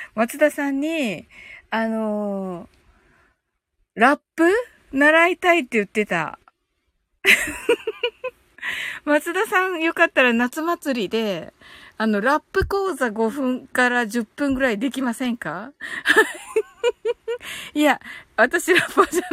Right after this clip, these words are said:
いよって言ってるけど、あの、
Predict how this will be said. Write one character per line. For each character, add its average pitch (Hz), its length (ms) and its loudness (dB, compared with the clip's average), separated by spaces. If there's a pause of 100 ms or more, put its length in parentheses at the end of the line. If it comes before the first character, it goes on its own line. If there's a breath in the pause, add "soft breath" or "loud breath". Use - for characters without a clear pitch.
(280)
い 302 80 2
よ 330 60 2 (120)
っ - 40 -10 (120)
て - 320 -8
言 349 100 -14
っ - 20 -20
て 302 160 -6
る 294 100 -6
け 226 180 -2
ど、 190 180 -4 (540 loud breath)
あ 240 220 2
の、 214 400 -4